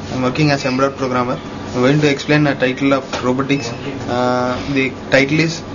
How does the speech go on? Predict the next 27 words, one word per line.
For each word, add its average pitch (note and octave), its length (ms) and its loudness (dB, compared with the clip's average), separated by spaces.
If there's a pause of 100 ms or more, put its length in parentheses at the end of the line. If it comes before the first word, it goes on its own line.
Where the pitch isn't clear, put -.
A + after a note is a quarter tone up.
(120)
Application D3 460 2
of D3 100 2
Sprayer C#3 360 2
Robot C#3 340 0 (600)
Using C#3+ 320 4
P D3+ 240 4
I - 20 4
D D3 100 0
Control. B2+ 440 -2
Uh, - 680 -4
that C3 200 4
is, D3+ 160 0 (300)
uh, C3 180 -2
main C#3+ 220 2
objective D3+ 380 2
of D3 80 0
this C#3+ 120 -4
project C#3+ 380 0
is D3+ 100 0
to, C3+ 320 0 (380)
uh, A#2 200 0 (640)
supply, D3+ 480 2 (480)
uh, B2 500 -2 (320)
water C#3 380 4
to C#3+ 200 2
the A#2+ 300 0 (140)
plants C3 420 0